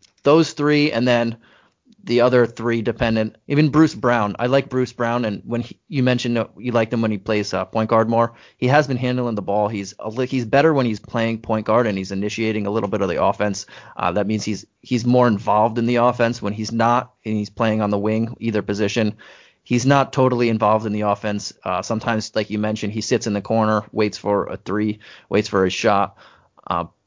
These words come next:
if, if he's doing that, he's not someone you wanna target. But if he's, if he's playing, like, fifteen minutes of backup point guard or so,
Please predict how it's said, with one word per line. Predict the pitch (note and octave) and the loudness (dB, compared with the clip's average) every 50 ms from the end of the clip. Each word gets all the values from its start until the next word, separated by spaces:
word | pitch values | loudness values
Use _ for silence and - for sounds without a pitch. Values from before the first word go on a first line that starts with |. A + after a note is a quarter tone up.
| _ _ _ | _ _ _
if, | - B2+ C#3+ B2 C#3 | -6 -4 -2 0 2
if | C#3+ C#3 - | 0 2 4
he's | E3+ F3 D3+ C3 | 4 4 4 4
doing | B2+ C#3 C#3 D3 D3 C#3+ | 4 6 6 6 6 6
that, | D3 C#3+ C#3 C#3 C#3 - - - | 4 4 2 0 -2 -6 -8 -12
he's | A#2+ A2+ G#2 D#2 D2+ D2+ F2+ A#2+ B2+ B2 | -16 -18 -18 -20 -20 -14 -8 -6 -4 0
not | C3 B2+ B2 A#2 - | 2 2 2 0 0
someone | - B2 A2+ A2+ A2+ | -2 -2 0 0 0
you | A2 G#2+ | -2 -2
wanna | G#2 G#2+ G2+ F#2+ | -2 -2 -2 -2
target. | F#2+ - G2+ F#2+ G2+ F#2+ G2+ G2 - - _ _ _ | -2 -2 -2 -2 -2 -2 -2 -4 -4 -4 _ _ _
But | - A#2+ A2 | 0 0 0
if | A#2+ A#2 | 2 0
he's, | C3+ C3+ B2+ - - - - _ - | 0 -2 -2 -2 -4 -8 -12 _ -8
if | C#3+ C3+ | -2 2
he's | D#3+ D#3 C3+ | 2 2 2
playing, | B2+ - - E3 D3+ C#3+ C3 B2 | 2 0 2 4 4 4 4 2
like, | A#2 G#2 G2 - | 2 0 0 0
fifteen | - C#3+ C3 - - C3+ B2 A#2+ | -2 -2 -2 -2 -2 -2 0 2
minutes | B2 A#2+ B2 A2+ A2+ | 2 0 0 0 -2
of | G#2+ G2 | -4 -2
backup | - A2 A2 G2+ A#2 G#2+ G2+ - | 0 0 0 0 0 -2 -2 -2
point | - A#2 A#2+ A2+ | -2 -2 -2 0
guard | A#2 G#2 G2+ F#2+ | 2 2 2 0
or | G2 F#2+ | -2 -4
so, | - - G2 G2 G2 F#2+ | -4 -2 0 0 -2 -4